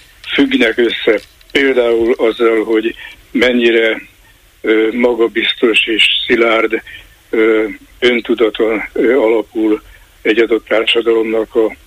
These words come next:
domináns része, például egy erős polgárság, vagy pedig mennyire élnek nemzetékek,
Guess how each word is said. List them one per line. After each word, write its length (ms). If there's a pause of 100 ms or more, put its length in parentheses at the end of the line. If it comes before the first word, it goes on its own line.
domináns 560
része, 360 (120)
például 500
egy 140
erős 360
polgárság, 800 (380)
vagy 220
pedig 320
mennyire 520
élnek 440
nemzetékek, 880